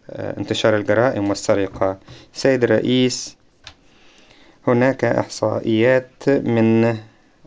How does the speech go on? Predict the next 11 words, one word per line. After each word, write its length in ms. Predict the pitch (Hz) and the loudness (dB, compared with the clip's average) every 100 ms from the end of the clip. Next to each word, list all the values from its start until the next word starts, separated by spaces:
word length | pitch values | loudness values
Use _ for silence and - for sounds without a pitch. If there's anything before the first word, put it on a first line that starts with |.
| - 113 | -10 -2
المكاتب 640 | 107 104 - 120 113 101 | 0 0 2 2 2 -2
المختلفة 480 | 101 101 120 113 113 | -2 0 0 2 2
والتي 220 | 107 113 | 2 -2
تشير 400 | 110 - 120 110 | -6 0 2 2
إلى، 260 | 107 113 120 | 2 0 0
إلى 100 | 120 | 0
وجود 480 | 107 107 120 131 135 | 0 2 2 2 2
أكثر 280 | 117 - 107 | 0 -2 0
من 120 | 110 | 2
أربعة، 280 | 135 143 - | 0 0 -8
آه، 160 | - | -4